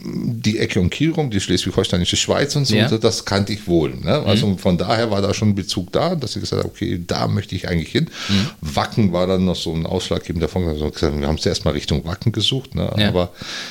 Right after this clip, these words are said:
Speaker 1: da war da nichts zu haben. Und, äh, aber der Wittensee war es dann und dann, ja, dann war er da.
Speaker 2: Ja. Und sag mal, vermisst du denn noch Bayern irgendwie so? Ich meine, wenn du schon so lange da weg bist und eben lange in Berlin warst, dann, dann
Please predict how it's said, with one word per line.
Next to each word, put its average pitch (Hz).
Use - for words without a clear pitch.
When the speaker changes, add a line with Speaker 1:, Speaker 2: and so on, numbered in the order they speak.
Speaker 1:
da 78
war 90
da 90
nichts 90
zu -
haben. 95
Und, 87
äh, 90
aber 85
der 78
Wittensee 107
war 85
es 113
dann 110
und 95
dann, 90
ja, 165
dann 78
war 117
er 160
da. 165
Speaker 2:
Ja. 98
Und 113
sag 143
mal, 139
vermisst 131
du 131
denn 120
noch 101
Bayern 143
irgendwie 147
so? 165
Ich -
meine, 101
wenn 113
du 110
schon 107
so 120
lange 117
da 98
weg 113
bist -
und 101
eben 104
lange 104
in 104
Berlin 107
warst, 107
dann, 98
dann 95